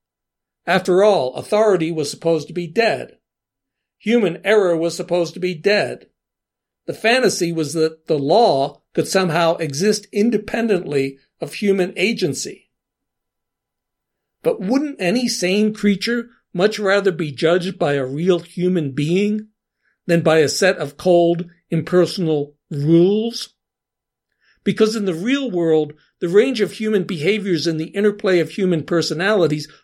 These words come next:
are both far too complex to quantify and encode. In the real world,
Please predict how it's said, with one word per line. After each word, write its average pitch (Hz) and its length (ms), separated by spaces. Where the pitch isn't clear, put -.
are 165 100
both 240 440
far 220 320
too 196 200
complex 190 640
to - 100
quantify 160 760
and 160 120
encode. 143 720
In 175 100
the 175 100
real 226 480
world, 143 500